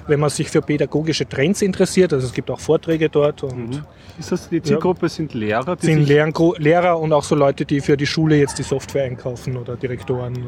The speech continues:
Speaker 1: oder
Speaker 2: Zusätzlich. Und, ähm, auch insofern für die Lehrer, dass sie sich dort, ähm, Unterrichtsideen holen bei den Ständen?
Speaker 1: Ja, und, und auch, weil, wer sehr super vertreten ist, äh, sehr finanzstark sind natürlich alle Ministerien,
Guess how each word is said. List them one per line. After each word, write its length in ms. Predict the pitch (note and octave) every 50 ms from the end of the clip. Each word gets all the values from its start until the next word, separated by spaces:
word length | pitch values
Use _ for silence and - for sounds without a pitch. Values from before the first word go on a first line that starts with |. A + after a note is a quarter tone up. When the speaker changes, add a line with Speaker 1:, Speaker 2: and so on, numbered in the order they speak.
| B2
Speaker 1:
oder 120 | B2 A#2+ A#2
Speaker 2:
Zusätzlich. 580 | A2+ A2 A2 - - A#2+ A2 - - A2+ - D#3
Und, 120 | B2+ - - - - - - -
ähm, 220 | C3+ B2 A#2+ B2+
auch 240 | - - C3 - -
insofern 500 | A3+ D#3 E3+ E3+ F#3 E3+ - E3+ D#3+ D#3
für 120 | - -
die 60 | D#3
Lehrer, 280 | D3+ D3 B2+ A#2+ C3+ D3+
dass 160 | C#3+ C#3+ B2
sie 80 | - C3+
sich 180 | - - -
dort, 300 | - - B2 A#2 - -
ähm, 220 | A#2+ A2 G#2+ G#2 A2+
Unterrichtsideen 880 | A#2 C3 C3+ - C#3+ C#3 B2+ - - D#3 B2 - - G#2+ G#2 A2+ C#3+ D3+
holen 260 | D3+ D#3 E3 F3 F#3 E3+
bei 80 | F3
den 100 | D#3 E3
Ständen? 240 | D3+ C3+ C3+ C3 C#3
Speaker 1:
Ja, 360 | C3 C#3 D3+ E3+ F3+ F3+ F#3
und, 260 | F#3+ F3 D#3+ D#3 E3 E3+
und 160 | F3 D#3+ E3
auch, 220 | D#3 D3 D3 - D3+
weil, 200 | D3+ D3+ E3+ D#3+
wer 120 | D#3 D3+
sehr 260 | - - - E3 F3
super 280 | - - F#3 E3+ F#3+ F3
vertreten 480 | - - - D3 D3 C#3+ - - E3 D3+
ist, 260 | D3 D#3 - - -
äh, 160 | E3 C#3+ C3+
sehr 240 | C3 - - C3+ C3+
finanzstark 600 | - C3+ D3 C3+ B2 D3 - - - E3 D3+ D3
sind 100 | - E3 D3
natürlich 240 | C#3+ - C#3+ C3+ C#3+
alle 200 | C3+ C3 C3+ C3+
Ministerien, 720 | C#3 C#3 C3+ B2 - - C#3+ D3+ E3+ F#3 G3+ G#3 G#3+